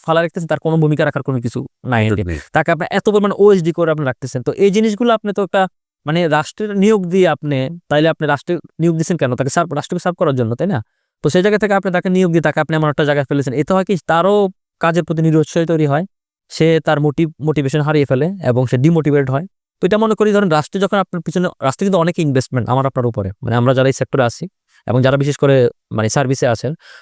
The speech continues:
Speaker 1: তো সেই জায়গা থেকে আপনি তো রাষ্ট্রকে, মানে, মানে, ধোঁকা দিচ্ছেন, মানে, জনগণকে ধোঁকা দিচ্ছেন, তাই না? কারণ আমি মনে করি যে লোকটা এখানে আসছে,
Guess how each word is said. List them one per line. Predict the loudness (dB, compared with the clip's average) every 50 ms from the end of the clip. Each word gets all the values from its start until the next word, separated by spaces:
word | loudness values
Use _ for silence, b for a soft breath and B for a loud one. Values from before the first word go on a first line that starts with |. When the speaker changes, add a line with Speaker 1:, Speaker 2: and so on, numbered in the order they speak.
| B
Speaker 1:
তো | -2 0
সেই | 2 2
জায়গা | 4 2 2 0
থেকে | 2 0
আপনি | 0 0 0 -2 0 2
তো | 2 2
রাষ্ট্রকে, | 2 2 -2 -2 -4 -6 -4 0 0 2 2 2 0
মানে, | 0 -2 -2 0 0 0 -2 -2 -6 -10
মানে, | -12 -10 -8 -6 -4 -4 -6 -6 -10 _ _ 0
ধোঁকা | 2 4 4 2
দিচ্ছেন, | 0 -2 -6 -10 -14 -14 -16 -18 _
মানে, | -12 -8 -6 -6 -6 -6 -2
জনগণকে | 0 0 2 2 0 0 0
ধোঁকা | -2 0 0 0
দিচ্ছেন, | -2 -2 -6 -10 -12 -6
তাই | -4 -2 -2
না? | -2 -4 -6 B B B B B _
কারণ | -2 -2 -2 -2 -4 -10 _ -4
আমি | -2 0 2
মনে | 2 2
করি | 2 2 2
যে | 4 4
লোকটা | 2 2 0 0 0 0
এখানে | 0 0 -2 0
আসছে, | 0 -2 -2 -4 -6 -4 -4 -4 -4